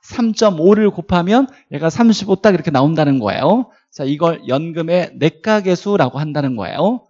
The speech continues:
곱하기만 하면 돼요. 주어진 걸 가지고. 자, 연금 하나를 연금의 내과로 바꿔줄 때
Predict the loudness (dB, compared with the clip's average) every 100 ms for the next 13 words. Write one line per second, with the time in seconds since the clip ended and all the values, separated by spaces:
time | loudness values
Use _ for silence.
0 | _ -8 -2 0 2 2 2 0 -4 -6
1 | -8 -10 _ -6 -4 -2 -2 -4 -4 -8
2 | -4 0 0 -2 _ _ _ _ _ _
3 | _ 0 2 4 2 2 0 0 0 2
4 | 4 6 4 4 4 4 4 0 -4 _
5 | _ -2 -2 0 -4 -4 -2 -2 0 0
6 | 0 -4 -4 -4 -2 -4 0 2 4 2